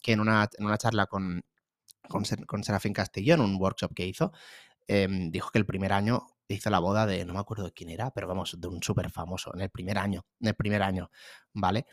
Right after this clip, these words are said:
Entonces, no tiene nada que ver el tiempo que lleves,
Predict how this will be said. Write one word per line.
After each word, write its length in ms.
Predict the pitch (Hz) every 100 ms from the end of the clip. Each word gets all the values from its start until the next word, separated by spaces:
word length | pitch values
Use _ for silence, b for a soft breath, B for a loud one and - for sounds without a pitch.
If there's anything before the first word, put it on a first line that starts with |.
| _
Entonces, 420 | - 113 110 98 104
no 180 | 107
tiene 180 | 113 127
nada 160 | 107 98
que 100 | 92
ver 100 | 113
el 100 | 101
tiempo 280 | 98 98 -
que 100 | 87
lleves, 400 | 92 165 202